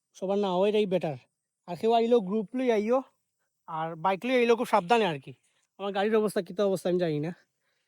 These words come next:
যে দাক্কান দুক্কান খাইয়া আইসো ইনতাইন লই আমরা রে। যাই হোক, সর্বোপরি আইতাম পারছি জ্বরে অনেক। ভাবছিলাম তো পয়লা, প্রথমে তো ভাবছিলাম আইতাম পারতাম না,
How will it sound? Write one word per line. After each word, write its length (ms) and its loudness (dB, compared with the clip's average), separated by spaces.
যে 240 -8
দাক্কান 360 -8
দুক্কান 260 -8
খাইয়া 240 -8
আইসো 240 -8
ইনতাইন 300 -8
লই 180 -8
আমরা 200 -10
রে। 100 -16
যাই 120 8
হোক, 140 4
সর্বোপরি 400 4
আইতাম 260 2
পারছি 180 0
জ্বরে 220 2
অনেক। 220 0
ভাবছিলাম 420 -4
তো 80 -8
পয়লা, 320 -2
প্রথমে 200 2
তো 80 4
ভাবছিলাম 300 4
আইতাম 200 -6
পারতাম 280 -12
না, 160 -16